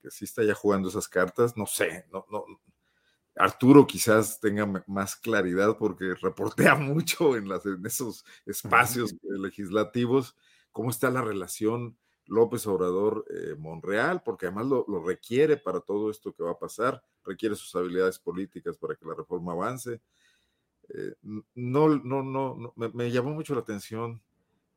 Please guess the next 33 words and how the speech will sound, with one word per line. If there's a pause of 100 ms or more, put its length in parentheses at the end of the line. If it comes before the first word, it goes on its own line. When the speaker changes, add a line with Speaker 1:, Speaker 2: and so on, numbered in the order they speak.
(120)
Speaker 1:
este,
que
lo
situara
a
tal
nivel,
porque
además
lo
sacó
de
pronto, (540)
lo
sacó
sin
venir
al
caso,
aprovechando
el
tema
de,
de
la
maestra
Ifigenia,
¿no? (480)
Speaker 2:
Ujú. (160)
Bien,
Arnoldo,
muchas
gracias.